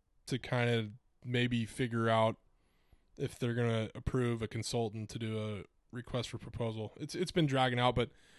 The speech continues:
um, there was also something in the fine print that said, and they could also just completely disregard what the Save Bennett Valley Golf Course Group is doing and just do it in-house with their own staff, uh, as far as making the decisions. So, um,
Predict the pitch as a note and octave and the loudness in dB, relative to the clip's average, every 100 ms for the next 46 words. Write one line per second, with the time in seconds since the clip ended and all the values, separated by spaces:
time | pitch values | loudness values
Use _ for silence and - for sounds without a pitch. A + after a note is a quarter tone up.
0 | - _ - C3 B2+ B2 A#2 A2 _ _ | -20 _ -6 0 2 2 0 -6 _ _
1 | _ - B2 A#2+ A#2+ A#2 B2 A#2 B2 - | _ -2 -2 0 0 0 0 0 -2 -4
2 | A#2 A2+ A2+ - A#2 A#2+ A#2 A2+ - A#2+ | -6 -4 -6 -4 -2 -2 -4 -6 -4 -4
3 | G#2+ A#2 A#2 A2 A#2 G#2+ A2 B2+ A2+ A2+ | -4 -4 -4 -4 -6 -6 -6 -6 -6 -6
4 | G#2+ A#2 - A#2 A2+ A#2 B2 A2 G#2 A2+ | -10 -10 -8 -8 -8 -8 -8 -4 -2 -2
5 | A2+ - G#2+ - - - - - B2+ A#2 | -4 -6 -8 -10 -16 -20 -12 -2 2 4
6 | A#2+ A2+ A2 A2 A2+ A2 - A2+ B2 A2+ | 4 4 4 2 2 0 0 -2 -2 -2
7 | A2 A2+ A2+ A2+ A2 A2 - A#2 G#2 A#2 | -2 -2 -2 -2 -2 -4 -2 -2 -2 -4
8 | G#2+ A2 - - A#2 G#2 - G#2+ G#2+ - | -4 -4 -6 -8 -6 -6 -6 -6 -8 -10
9 | - _ _ _ - C3 A2 - C3 A#2 | -20 _ _ _ -8 -4 -4 -6 -6 -4
10 | B2+ A2 A#2+ A2+ B2 A2 G#2 - A2 A2+ | 0 0 0 -2 -4 -6 -6 -4 -4 -4
11 | - _ _ _ _ _ - - A#2+ A#2 | -8 _ _ _ _ _ -4 2 4 2
12 | - - C#3+ C3 B2+ | -2 -4 0 2 0